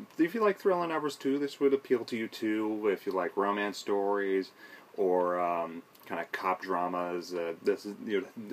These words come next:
you'd kinda enjoy this one too. I, like I said, I thoroughly enjoyed it. I liked it. It was fun to read, and, and I do recommend it for others to read it as well.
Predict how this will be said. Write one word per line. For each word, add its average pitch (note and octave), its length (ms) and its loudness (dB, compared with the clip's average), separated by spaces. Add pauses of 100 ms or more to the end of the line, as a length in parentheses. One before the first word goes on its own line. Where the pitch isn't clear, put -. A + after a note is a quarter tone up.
(120)
you'd G#2+ 180 -4
kinda F#2+ 240 -4
enjoy F2+ 300 -2
this F2+ 180 -6
one F2 180 -4
too. D#2 380 -6 (480)
I, G2+ 360 6 (100)
like F#2 160 0
I F2 40 -4
said, F2+ 140 -4
I F2+ 160 0
thoroughly F#2 360 0
enjoyed F#2 280 2
it. F#2+ 100 0
I E2+ 120 -4
liked F2 300 -2
it. E2 80 0
It - 60 -6
was E2+ 120 -6
fun F#2+ 360 -4
to G#2+ 80 -4
read, F#2 380 -4 (240)
and, G#3 320 -4 (420)
and G2+ 440 -4
I A2+ 160 0
do A#2 160 -4
recommend G#2+ 400 -2
it G#2+ 60 -8
for G2 140 -2
others F2 220 -2
to E2+ 80 -10
read E2 220 -2
it - 20 2
as F#2 120 -2
well. G2 280 -2